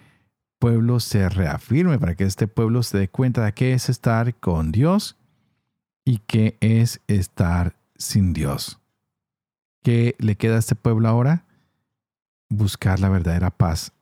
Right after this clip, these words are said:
no una paz relativa. Buscar la estabilidad, no una estabilidad relativa.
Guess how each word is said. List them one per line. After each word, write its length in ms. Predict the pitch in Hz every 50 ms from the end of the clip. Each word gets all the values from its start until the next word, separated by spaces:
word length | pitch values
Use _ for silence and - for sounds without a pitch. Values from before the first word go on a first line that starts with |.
| _
no 180 | - 127 139 151
una 240 | 151 147 139 127 113
paz 240 | - _ 101 101 -
relativa. 640 | 101 90 82 82 - 87 73 73 71 73 80 - - _
Buscar 540 | - 117 110 104 - - - 120 107 104 110
la 260 | 110 107 104 101 - -
estabilidad, 720 | 104 101 - - - 98 98 95 101 104 101 92 87 - _ _
no 180 | - 123 131 139
una 240 | 139 127 - - 127
estabilidad 880 | 120 - - - _ - 104 98 92 95 92 87 87 85 85 87 92
relativa. 720 | 87 95 98 90 85 80 - - 143 143 117 90 82 78